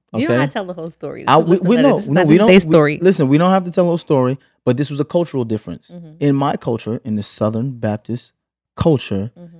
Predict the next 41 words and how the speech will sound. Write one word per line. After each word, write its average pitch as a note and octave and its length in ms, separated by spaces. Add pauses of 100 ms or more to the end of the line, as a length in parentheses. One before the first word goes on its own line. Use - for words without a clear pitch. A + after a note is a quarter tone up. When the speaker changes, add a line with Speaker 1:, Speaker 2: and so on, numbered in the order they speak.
(140)
Speaker 2:
it C3+ 120
is B2+ 140
a A#2+ 80
man's C#3+ 340
responsibility A#2 680
to - 40
take A2+ 160
care A2 200
of - 80
his G#2+ 160
son's G#2 320
hair G#2+ 180
and G#2 140
first G#2 240
haircut. D3+ 420 (760)
It's C#3 200
okay F3 320
sometimes A#2 520
you A#2 60
surprise A#2 960 (460)
the D#3 80
mom A2 500 (280)
with A2+ 200
a C3+ 80
haircut. C#3+ 560
I A#2 80
took - 220
my D3 120
son B2 240
to A#2+ 80
get B2 120
a C3+ 40
haircut. C#3+ 440 (360)
In F3 220
your, G#3+ 420 (540)
uh, D#3 220
West D3+ 320
Indian, D#3 340
Jamaican, C#3 460
Vincentian B2+ 480
culture, A2 460